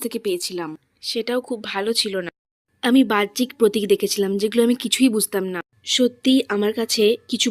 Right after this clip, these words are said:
বোঝানোর মতো কেউ ছিল না। আম, তাই এটা শুরুর দিকে সহজ ছিল না। আমার সত্যি এরকম ফিল হতো না যে আমি ইসলাম সম্পর্কে অধ্যয়ন করতে চাই। আমি যা দেখেছি তা থেকে এটা সম্পর্কে আর পড়তে চাই না।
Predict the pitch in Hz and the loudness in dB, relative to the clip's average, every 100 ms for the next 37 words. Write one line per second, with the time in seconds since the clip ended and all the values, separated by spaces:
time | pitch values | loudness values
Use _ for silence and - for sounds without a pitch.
0 | 196 196 226 233 233 240 233 196 185 _ | 2 2 2 2 2 2 0 -2 -4 _
1 | _ _ _ - 262 269 247 208 185 165 | _ _ _ -2 0 2 0 -4 -6 -12
2 | - 196 190 185 185 180 190 208 _ _ | -10 -10 -8 -10 -10 -10 -12 -16 _ _
3 | _ _ _ - 208 214 190 202 - _ | _ _ _ -8 -4 -2 -2 -4 -10 _
4 | _ 214 208 208 202 - - - 240 233 | _ -6 -4 -2 -2 -4 -8 -4 -2 -2
5 | 262 262 247 214 208 277 - 233 196 170 | -6 -4 -4 -6 -8 -6 -4 -4 -4 -8
6 | 156 - _ _ - 208 208 214 202 233 | -12 -16 _ _ -6 -6 -4 -6 -6 -6
7 | 233 185 202 - 233 233 233 214 208 220 | -4 -4 -4 -6 -8 -6 -6 -4 -4 -6
8 | 208 190 - 196 190 190 190 - 214 208 | -6 -8 -12 -4 -2 -2 -6 -8 -6 -4
9 | 196 - 220 220 214 208 202 202 180 220 | -4 -6 -8 -8 -10 -12 -8 -6 -6 -6
10 | 208 214 214 202 208 214 196 _ _ _ | -6 -6 -6 -6 -6 -6 -8 _ _ _
11 | _ - 214 214 214 202 196 226 - 254 | _ -10 -6 -2 -2 -2 -4 -8 -6 -6
12 | 349 _ - 202 214 214 247 220 233 240 | -6 _ -6 -4 -4 -6 -4 -2 -4 -6
13 | 233 247 247 233 214 247 - 208 202 196 | -4 -4 -4 -6 -4 -6 -6 -6 -6 -6
14 | 170 165 | -6 -8